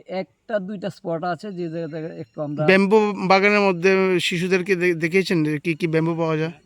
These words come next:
Speaker 1: উম, ব্যাম্বু কোন
Speaker 2: আপনার পিছেই ব্যাম-, ব্যাম্বু যে আছে, এই সেটি বাচ্চাদের দেখিয়েছেন?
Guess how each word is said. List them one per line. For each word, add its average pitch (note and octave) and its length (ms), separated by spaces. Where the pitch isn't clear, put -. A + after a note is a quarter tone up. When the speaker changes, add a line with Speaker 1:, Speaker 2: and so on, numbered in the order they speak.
Speaker 1:
উম, F3+ 520
ব্যাম্বু E3+ 680
কোন F3 180
Speaker 2:
আপনার F#3+ 260
পিছেই G3 280
ব্যাম-, F3+ 460
ব্যাম্বু E3+ 300
যে F3 180
আছে, E3 180
এই E3 100
সেটি E3 280
বাচ্চাদের E3+ 560
দেখিয়েছেন? D#3+ 520